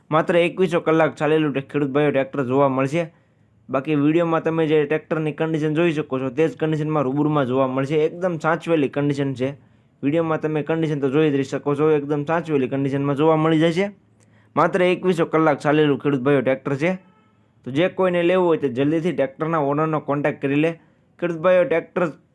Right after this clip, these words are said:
એકદમ સારી કન્ડિશનમાં છે, સાઇડ ગિયરમાં જોવા મળી જાય છે. ટ્રેક્ટરની વેચાતા વાર નહીં લાગે. ભાઈએ કિંમત પણ રિઝનેબલ રાખેલી છે, એટલે વેચાતા વાર નહીં લાગે.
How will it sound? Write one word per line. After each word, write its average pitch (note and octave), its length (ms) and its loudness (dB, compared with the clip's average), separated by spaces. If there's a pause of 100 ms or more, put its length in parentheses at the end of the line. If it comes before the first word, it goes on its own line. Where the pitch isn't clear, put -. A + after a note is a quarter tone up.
એકદમ D3+ 360 -2
સારી D#3+ 260 0
કન્ડિશનમાં D#3 480 0
છે, D3 120 0
સાઇડ D#3+ 260 0
ગિયરમાં E3+ 360 0
જોવા D3+ 220 2
મળી C#3+ 220 2
જાય D3+ 140 2
છે. F3+ 160 -2 (600)
ટ્રેક્ટરની G3+ 400 0
વેચાતા F3+ 360 0
વાર F#3 180 4
નહીં F#3+ 160 2
લાગે. D#3 320 2 (200)
ભાઈએ D3+ 200 2
કિંમત E3+ 380 -2
પણ E3 120 2
રિઝનેબલ D#3+ 360 2
રાખેલી D#3 380 2
છે, C#3 120 0
એટલે D3 140 2
વેચાતા D#3 380 2
વાર C#3 200 4
નહીં D3+ 180 2
લાગે. C#3+ 340 2